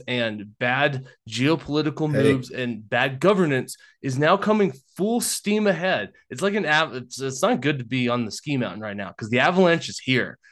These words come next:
Speaker 1: <laughs>
Speaker 2: That, that was me putting my tinfoil hat on, if you couldn't tell.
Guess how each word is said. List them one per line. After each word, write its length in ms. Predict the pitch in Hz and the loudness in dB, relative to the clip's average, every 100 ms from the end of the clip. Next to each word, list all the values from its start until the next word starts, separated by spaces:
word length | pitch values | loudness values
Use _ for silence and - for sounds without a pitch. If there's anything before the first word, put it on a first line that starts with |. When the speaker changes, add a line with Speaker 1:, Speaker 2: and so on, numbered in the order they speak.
| _ _ - | _ _ -10
Speaker 1:
<laughs> 80 | - - - | -10 -14 -2
Speaker 2:
That, 200 | 117 120 - | -2 -2 -2
that 80 | 120 | 0
was 160 | 113 | 2
me 160 | 117 107 | 4 2
putting 300 | 101 131 107 | 2 2 4
my 100 | 98 | 2
tinfoil 460 | - 113 - 104 95 | 0 -4 2 2 2
hat 180 | 104 | 2
on, 140 | 101 95 | 2 -2
if 100 | 95 | -6
you 80 | 98 | -8
couldn't 240 | 104 92 | -4 -6
tell. 340 | - 101 92 | 0 2 2